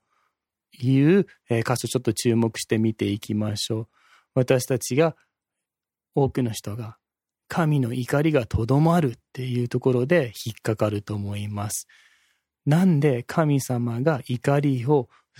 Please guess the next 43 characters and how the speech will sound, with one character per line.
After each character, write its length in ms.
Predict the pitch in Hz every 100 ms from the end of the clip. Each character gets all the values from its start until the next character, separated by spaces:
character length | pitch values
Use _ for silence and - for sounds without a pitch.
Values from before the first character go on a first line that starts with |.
| -
誰 320 | 127 131 127
か 160 | - 107
の 140 | 107
上 240 | 110 120
に 160 | 123 107
注 420 | - - - 117
ぐ 160 | 117 120
こ 140 | 113
と 180 | 107 113
が 240 | 104 131
あ 60 | 131
る 160 | 120 117 110 98 - -
で 120 | 117
し 140 | -
ょ 100 | 117
う 40 | 98
か？ 220 | - - _ _ - - - -
私 300 | 131 127 120
た 100 | 123
ち 140 | -
が 200 | 120 135 -
神 360 | - 147 123
が 120 | 117 107
裁 220 | 117 110 120
く、 220 | 117 120 120
神 340 | 135 127 127
が 140 | 123
怒 320 | 110 113 139 143
り 200 | 156 143
を、 160 | 135 - - _ -
え 300 | 110 110 110
ー、 160 | -
注 220 | 113 117 120
ぐ 160 | 120
と 180 | - 110
い 220 | 117 117
う 60 | 117
言 300 | 113 113 127
葉 120 | 143
に 160 | 135 117
対 300 | 131 117 110
し 140 | -
て、 200 | - 107